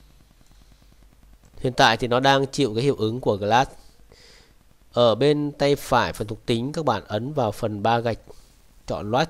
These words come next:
Texture. Các bạn chọn vào template chúng ta vừa tạo lúc nãy, ấn open.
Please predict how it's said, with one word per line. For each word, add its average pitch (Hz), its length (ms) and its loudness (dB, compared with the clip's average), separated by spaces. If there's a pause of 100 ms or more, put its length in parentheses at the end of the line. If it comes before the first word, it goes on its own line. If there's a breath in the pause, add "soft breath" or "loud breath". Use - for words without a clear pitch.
Texture. 151 500 0 (1300)
Các 139 80 -4
bạn 117 240 2 (100)
chọn 107 240 -4
vào 104 120 -2
template 120 420 0
chúng - 140 -8
ta 123 100 0
vừa 113 140 0
tạo 87 160 -8
lúc 113 120 -8
nãy, 120 300 -6
ấn 107 240 -8
open. 113 360 -2